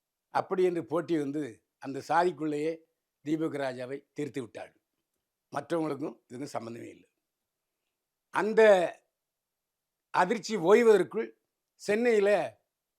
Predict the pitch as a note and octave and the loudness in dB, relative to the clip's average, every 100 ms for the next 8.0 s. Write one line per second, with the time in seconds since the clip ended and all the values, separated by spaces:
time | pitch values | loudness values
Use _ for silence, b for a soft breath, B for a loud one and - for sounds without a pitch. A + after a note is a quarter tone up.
0 | _ _ _ _ _ B2+ D3 F3+ G#3 G#3 | _ _ _ _ _ -12 0 2 4 2
1 | G#3 G3 D#3+ A#2+ - - E3+ G3 E3 C#3 | 4 2 0 -4 -14 -4 4 4 4 -4
2 | - - _ _ _ _ _ _ C3 E3+ | -14 -20 _ _ _ _ _ _ -2 0
3 | G3 G3+ G#3 G#3 F3+ _ _ _ - D#3+ | 0 2 0 0 -8 _ _ _ -10 -6
4 | F#3 F3+ D3 C#3 E3 D3+ A2 _ _ _ | -4 -4 -6 -12 -8 -8 -10 _ _ _
5 | _ - D3+ F3+ E3+ D3+ D3+ D3 B2 C#3 | _ -6 -2 0 -2 -4 -4 -6 -8 -2
6 | D#3+ D#3 - D3+ D#3+ _ _ _ _ _ | -2 -4 -6 -6 -6 _ _ _ _ _
7 | - D3 E3 E3 D#3+ D3 C#3 G3+ - | -6 -4 -2 -2 -4 -4 -8 -10 -8